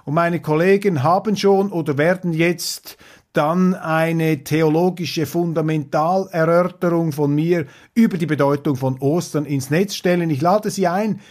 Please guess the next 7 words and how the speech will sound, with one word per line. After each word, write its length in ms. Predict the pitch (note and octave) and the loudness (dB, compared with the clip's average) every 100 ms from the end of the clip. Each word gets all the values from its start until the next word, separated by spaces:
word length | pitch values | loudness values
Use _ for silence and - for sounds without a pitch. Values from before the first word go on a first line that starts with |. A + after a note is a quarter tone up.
| - - | -20 -8
sich 320 | F#3 F#3+ - | -2 -2 0
das 440 | F3 E3 - - - - - - _ | 0 0 -2 -12 -18 -20 -20 -20 _
anzuschauen. 720 | E3 A3 A3+ G#3 G3 E3+ F3 | 0 0 0 0 2 2 2
Da 120 | F3+ | 0
wird 280 | D#3+ A3 G#3+ | 0 -2 0
also 640 | F#3 F#3+ - F#3 F3 C3+ - _ _ _ _ _ _ _ _ _ _ - _ _ - | 2 2 2 2 2 0 -6 _ _ _ _ _ _ _ _ _ _ -20 _ _ -2
die 480 | F3 F#3 F#3 F3+ | 2 2 2 2